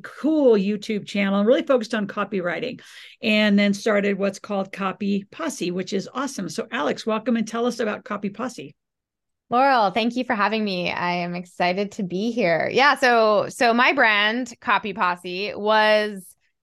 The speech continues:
Speaker 2: sort of, uh, founded after my, gosh, years, almost a decade of experience writing copy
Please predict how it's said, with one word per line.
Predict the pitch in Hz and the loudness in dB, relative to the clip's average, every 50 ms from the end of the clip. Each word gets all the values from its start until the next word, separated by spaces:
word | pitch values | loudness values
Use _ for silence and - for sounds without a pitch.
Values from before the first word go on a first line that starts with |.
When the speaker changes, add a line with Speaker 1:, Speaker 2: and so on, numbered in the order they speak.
| _ _ _ _ | _ _ _ _
Speaker 2:
sort | - - 294 285 320 | -4 0 2 2 4
of, | 415 427 370 277 254 | 2 0 0 0 0
uh, | 247 226 214 202 196 190 - - | 2 2 2 2 0 -2 -4 -4
founded | 220 185 208 233 247 240 247 233 226 220 - - _ _ _ _ _ _ _ _ _ _ _ _ - | -2 -2 -2 -4 -4 -4 -4 -4 -4 -4 -6 -8 _ _ _ _ _ _ _ _ _ _ _ _ -6
after | 175 185 202 240 254 - - - 240 269 269 269 | -4 -2 0 -2 -2 -4 -6 -2 -2 0 0 0
my, | 262 240 226 220 220 214 214 208 208 208 208 202 202 202 190 202 - _ _ _ _ _ _ _ _ - 185 | -2 -2 -2 -2 -2 0 0 0 0 0 -2 -2 -2 -2 -4 -6 -8 _ _ _ _ _ _ _ _ -20 -14
gosh, | - 208 196 202 190 175 175 175 - - - | -6 -4 -2 0 0 0 -2 -4 -10 -20 -16
years, | - 185 180 185 208 220 208 202 196 196 226 - _ _ _ _ _ - | -14 -10 -4 -2 0 0 0 0 -2 -4 -8 -16 _ _ _ _ _ -4
almost | 202 208 220 220 214 - | -4 -2 -2 -4 -6 -6
a | 214 | -4
decade | 180 208 196 190 208 196 190 | -2 -2 -2 -2 -2 -2 -2
of | 185 | -2
experience | 185 190 - - 202 190 180 180 185 185 185 185 190 - | -2 -4 -8 -6 -4 -2 -2 0 -2 -2 -2 -4 -6 -8
writing | 175 170 208 208 226 240 262 247 226 214 202 | -4 0 2 2 4 4 2 2 0 -2 -4
copy | 202 214 175 175 180 175 175 175 175 151 | -2 -2 -2 -2 0 -2 -2 -2 -2 -4